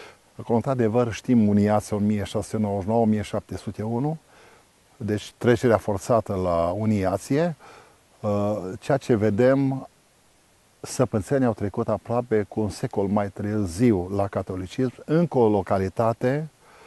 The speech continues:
Rona de Jos. Au rezistat trecerilor la catolicism.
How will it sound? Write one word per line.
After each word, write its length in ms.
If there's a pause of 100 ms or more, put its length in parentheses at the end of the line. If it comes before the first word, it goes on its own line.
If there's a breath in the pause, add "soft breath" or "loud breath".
(720 loud breath)
Rona 640
de 160
Jos. 420 (440)
Au 240
rezistat 680 (1000 soft breath)
trecerilor 460
la 100
catolicism. 680